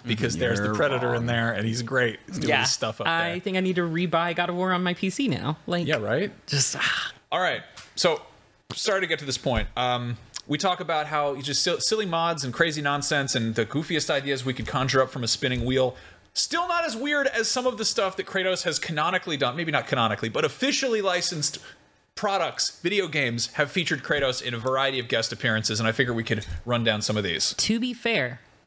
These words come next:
Speaker 3: we do not know still what happened from the time he left Greece to get
Speaker 1: Could
Speaker 3: to
Speaker 1: be,
Speaker 3: the Norse
Speaker 1: it could be
Speaker 3: location.
Speaker 1: canonical.
Speaker 3: It could be.
Speaker 1: We'll
Speaker 3: They
Speaker 1: see.
Speaker 3: could be.
Speaker 2: Yeah.
Speaker 1: Okay, so let's start things off with Hot Shots Golf Out of Bounds.
Speaker 2: Mm.
Speaker 3: Yes.
Speaker 1: I mean,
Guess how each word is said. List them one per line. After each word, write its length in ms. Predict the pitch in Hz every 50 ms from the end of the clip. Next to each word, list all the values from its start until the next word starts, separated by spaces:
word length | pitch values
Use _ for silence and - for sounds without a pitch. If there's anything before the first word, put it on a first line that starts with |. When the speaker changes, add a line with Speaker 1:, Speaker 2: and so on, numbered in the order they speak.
| -
Speaker 3:
we 160 | - 139 165
do 240 | 160 135 123 165 190
not 260 | 220 233 233 233 -
know 400 | 170 165 196 208 202 175 147 135 135
still 300 | - - - 160 156 147
what 180 | 147 143 143
happened 380 | - - 180 180 - 143 135 120
from 120 | - 143 135
the 80 | 135
time 300 | 131 - - 143 139 143
he 140 | 131 - 165
left 380 | 147 139 139 139 147 - - -
Greece 520 | - 175 202 165 127 - - - - - - - - - _ _ _ _ _ _ -
to 160 | - - 151
get 360 | 131 - 147 165 - - - _ -
Speaker 1:
Could 200 | - - 202 202
Speaker 3:
to 80 | -
Speaker 1:
be, 60 | - 143
Speaker 3:
the 80 | 147 143
Norse 160 | 143 143 139 180 185 -
Speaker 1:
it 40 | -
could 240 | - 214 202 196
be 80 | 180 143
Speaker 3:
location. 240 | 139 - 156 143 139
Speaker 1:
canonical. 500 | 175 170 165 160 147 - - 98 82 - - - -
Speaker 3:
It 180 | - 190 - -
could 340 | - - 208 175 139 139
be. 60 | - 151
Speaker 1:
We'll 100 | 175 180
Speaker 3:
They 120 | - 175
Speaker 1:
see. 100 | 165 147 120
Speaker 3:
could 160 | 185 170 143
be. 100 | - 135
Speaker 2:
Yeah. 340 | - - 98 104 113 107 -
Speaker 1:
Okay, 240 | 196 190 196 214 180
so 160 | - - 208
let's 220 | 185 196 220 214 -
start 260 | - - 214 202 -
things 200 | - 202 180 - 202
off 200 | 180 175 - -
with 120 | 160 139
Hot 260 | - - 175 175 185
Shots 340 | - - 214 185 180 - -
Golf 360 | - - 156 165 160 131 - -
Out 180 | - 131 143 160
of 120 | 147 123
Bounds. 640 | - 143 135 139 135 120 104 92 95 - - - - - 165
Speaker 2:
Mm. 600 | 151 143 147 147 143 135 131 120 107 98 90 90 87
Speaker 3:
Yes. 340 | - 127 156 202 226 208 -
Speaker 1:
I 80 | 131 131
mean, 180 | 139 143 135